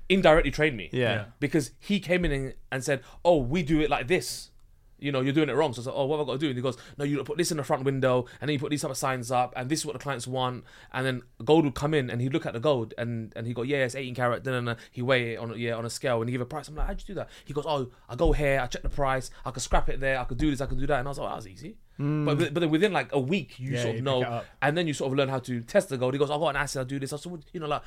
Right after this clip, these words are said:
Speaker 1: what do you look out for?" He goes, "Oh, if it goes green, it's fake. Oh, oh, yeah, you know, if it stays yellow,
Speaker 3: Okay.
Speaker 1: it means hiding eighteen carat gold." And then I, so I bought the acid, and then I bought the gold tester,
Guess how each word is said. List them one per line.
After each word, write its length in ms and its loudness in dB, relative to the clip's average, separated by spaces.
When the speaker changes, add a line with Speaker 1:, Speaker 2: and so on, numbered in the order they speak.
Speaker 1:
what 120 4
do 60 4
you 60 8
look 100 0
out 160 4
for?" 140 -2
He 60 0
goes, 160 2
"Oh, 60 4
if 80 -2
it 80 -6
goes 180 0
green, 340 0
it's 200 -6
fake. 560 -4
Oh, 220 -2
oh, 60 0
yeah, 180 2
you 140 -2
know, 60 0
if 60 -4
it 60 -6
stays 280 -4
yellow, 180 4
Speaker 3:
Okay. 100 -2
Speaker 1:
it 60 -4
means 140 0
hiding 260 2
eighteen 280 -2
carat 260 -2
gold." 400 2
And 100 -2
then 80 2
I, 40 2
so 140 2
I 60 2
bought 200 2
the 60 0
acid, 340 -4
and 100 -2
then 80 6
I 40 6
bought 160 0
the 60 -2
gold 200 6
tester, 400 -4